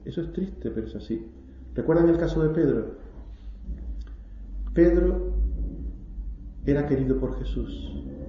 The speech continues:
Y sus miedos que le llevaron a negar a Jesús hizo esos miedos que él tenía, que en un momento concreto de su vida,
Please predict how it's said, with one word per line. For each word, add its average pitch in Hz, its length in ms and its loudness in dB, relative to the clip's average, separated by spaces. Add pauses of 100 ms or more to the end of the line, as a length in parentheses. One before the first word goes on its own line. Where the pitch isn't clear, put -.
(1800)
Y - 60 0
sus - 300 -2
miedos 139 720 4 (600)
que 135 100 2
le 117 100 4
llevaron 160 320 6
a 147 60 4
negar 135 260 4
a 139 60 0
Jesús - 680 -2 (760)
hizo - 720 4 (120)
esos - 320 -6
miedos 165 400 8
que 180 60 4
él 170 80 2
tenía, 156 580 4 (280)
que 160 100 10
en 147 80 12
un 214 100 12
momento 202 400 10
concreto 180 400 10
de 170 80 6
su 185 160 4
vida, 160 420 4